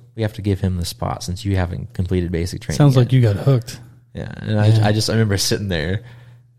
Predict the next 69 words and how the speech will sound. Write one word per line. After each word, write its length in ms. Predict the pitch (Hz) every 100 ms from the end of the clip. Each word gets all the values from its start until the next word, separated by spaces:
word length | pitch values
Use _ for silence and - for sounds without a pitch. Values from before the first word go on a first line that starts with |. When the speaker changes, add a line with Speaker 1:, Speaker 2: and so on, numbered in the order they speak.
| _ -
Speaker 1:
just 180 | 92 -
staring 540 | - 104 101 92 90 -
at 160 | 92
the 80 | 92
ground. 500 | 95 92 85 87 92 - - - - _ _ -
I 60 | 95
was, 240 | 92 - -
my 220 | - 95
girlfriend 360 | 92 110 - 101
at 40 |
the 60 | 92
time 220 | 95 95
was 160 | 92 90
getting 240 | 92 95
her 120 | 90
wisdom 300 | 87 92 - 87
teeth 160 | 85
taken 280 | - 78 80
out, 200 | 73 67
and 80 | 95
I 60 | 92
was 140 | 92
sitting 280 | - 104 95
in 80 | 90
the 40 |
office 480 | - 87 92 - -
of 240 | - 90 -
her, 220 | 95 90
like, 200 | 82 92
Speaker 2:
<laughs> 60 | 117
Speaker 1:
orthodontist 760 | 95 113 92 90 90 - -
or 60 | 135
whatever. 180 | 143 156
Speaker 2:
Oh, 100 | 131
no. 280 | 131 131 123 - -
Speaker 1:
And 80 | 107
so 80 | 104
I 80 |
st-, 220 | 104 - 117
went 160 | 123
outside, 340 | 107 - 110 101
and 100 | 90
I 40 |
just 200 | 87 -
stood 220 | - 101
there 120 | 92 90
on 80 | 87
the 60 |
phone 200 | 87 90
with 80 | 90
this 160 | 78 87
guy, 140 | -
and 140 | 87 98
I 60 |
didn't 120 | 107
even 140 | 101 95
say 220 | - 92
anything. 340 | 87 90 85 85
I 40 |
just 160 | 98 -
kinda 160 | 92
stood 300 | 85 - 82
there 180 | 69 71
like, 160 | 62 -
"You 160 | 90
gotta 280 | 90 92 80
be 120 | 67
kidding 300 | - 69 -
me." 100 | -